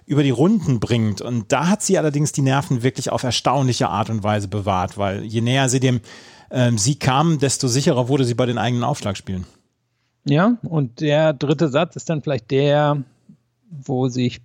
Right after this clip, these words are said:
Speaker 2: Pliskova fast ein bisschen am meisten ärgern wird. Ähm, da hatte, ich weiß nicht, ob es die B B C war oder die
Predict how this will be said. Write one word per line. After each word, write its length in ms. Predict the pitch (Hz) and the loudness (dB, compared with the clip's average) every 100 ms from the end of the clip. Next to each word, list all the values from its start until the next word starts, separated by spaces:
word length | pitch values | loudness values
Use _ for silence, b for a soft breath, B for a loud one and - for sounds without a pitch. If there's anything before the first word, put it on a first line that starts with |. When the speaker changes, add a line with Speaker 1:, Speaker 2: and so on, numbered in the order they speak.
| - | -10
Speaker 2:
Pliskova 600 | - 156 - 127 123 131 | -2 -2 -2 -2 0 0
fast 260 | - 143 | -4 -4
ein 40 | 160 | -2
bisschen 220 | 143 147 | 0 0
am 100 | 135 | 0
meisten 360 | 120 127 - 143 | -2 -2 -4 -4
ärgern 400 | 117 131 113 104 | -2 0 0 -4
wird. 260 | 101 - _ - | -8 -10 _ -12
Ähm, 560 | 120 117 123 - 127 | -10 -10 -10 -8 -6
da 300 | 127 117 117 | -2 0 0
hatte, 320 | 123 131 139 - B B | 0 0 0 -2 B B
ich 60 | - | -2
weiß 80 | 180 | 2
nicht, 80 | |
ob 60 | 180 | 2
es 80 | 131 | -2
die 80 | - | -2
B 120 | 156 | -2
B 80 | 131 | 0
C 240 | - 165 | 0 2
war 240 | 160 147 143 | 4 4 2
oder 180 | 135 | 2
die 260 | 123 123 123 | 0 0 0